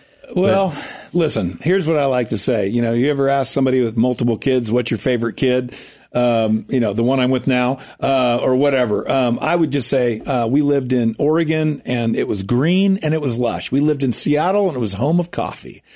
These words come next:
Speaker 1: We lived in Houston, and it was the most generous people and good barbecue. We lived in Southern California, where you can live outside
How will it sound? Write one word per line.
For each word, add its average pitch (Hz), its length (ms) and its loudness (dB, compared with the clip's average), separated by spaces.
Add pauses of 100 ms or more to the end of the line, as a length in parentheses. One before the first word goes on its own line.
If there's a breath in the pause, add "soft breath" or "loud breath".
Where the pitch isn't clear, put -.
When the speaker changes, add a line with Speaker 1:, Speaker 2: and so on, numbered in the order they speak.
(160 loud breath)
Speaker 1:
We 160 160 4
lived 196 260 2
in 127 140 2
Houston, 220 640 2
and 147 160 -2
it 127 80 -2
was 117 100 -2
the 135 80 0
most 120 220 0
generous 165 400 0
people 170 320 0
and 98 160 -2
good 131 200 0
barbecue. 107 600 0 (440 loud breath)
We 123 220 2
lived 156 240 0
in 98 120 0
Southern 135 280 0
California, 127 640 0
where 107 100 0
you 98 60 -2
can 104 140 0
live 120 140 0
outside 123 680 -2